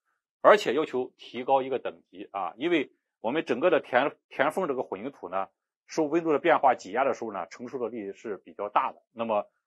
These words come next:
我们要把这个混凝土的强度要提高一个等级啊。当然这里边呢，后边还要养护啊。那实际上这个缝的养护呢，我们在车站和水池呢又不一样啊。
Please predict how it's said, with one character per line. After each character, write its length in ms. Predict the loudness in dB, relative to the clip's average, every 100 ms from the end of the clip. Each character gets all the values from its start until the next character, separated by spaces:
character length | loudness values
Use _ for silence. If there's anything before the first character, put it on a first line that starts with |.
| -12
我 60 |
们 140 | -4 2
要 140 | 4
把 180 | 4 -2
这 120 | -2
个 160 | -6 -8 _ _
混 200 | -14 -12
凝 60 | -12
土 160 | -10
的 60 | -10
强 240 | -8 -10
度 220 | -8 -10 _
要 220 | -10 -10 _
提 240 | -18 -6
高 180 | -2 -2
一 100 | -4
个 240 | -6 -8 _ _ _
等 180 | -12 -12
级 260 | -18 -20 _
啊。 180 | -14 -14 _ _ _
当 120 | 4
然 100 | 4
这 80 | 4
里 140 | 2 6
边 120 | 8
呢， 200 | 8 6
后 180 | 4 2
边 140 | 2
还 120 | 4
要 140 | 4 4
养 280 | 0 -2 -4
护 260 | -8 -8 -2
啊。 220 | -2 -2 _ _ 0
那 100 | 0
实 80 | 4
际 80 |
上 160 | 6 6
这 80 | 8
个 120 | 4
缝 220 | 4 2
的 100 | 4
养 180 | 4 2
护 200 | 2 0
呢， 200 | 2 2 -2 _ _
我 100 | -6
们 120 | 0 4
在 120 | 4
车 260 | 4 0
站 200 | 8 8 8
和 100 | 2
水 220 | 0 -6
池 260 | -4 -2
呢 180 | 2 2
又 120 | 2
不 180 | -4 -4
一 100 | -4
样 200 | 0 0 0
啊。 280 | -2 -2